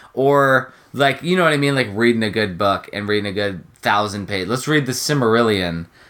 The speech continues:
Like, okay, well, that's what Blue Fire wants us to do. The developers apparently want us to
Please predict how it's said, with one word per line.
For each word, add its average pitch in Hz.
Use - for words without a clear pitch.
Like, 98
okay, 123
well, 110
that's 120
what 120
Blue 117
Fire 107
wants 98
us 98
to 95
do. 92
The 90
developers 107
apparently 113
want 101
us -
to 101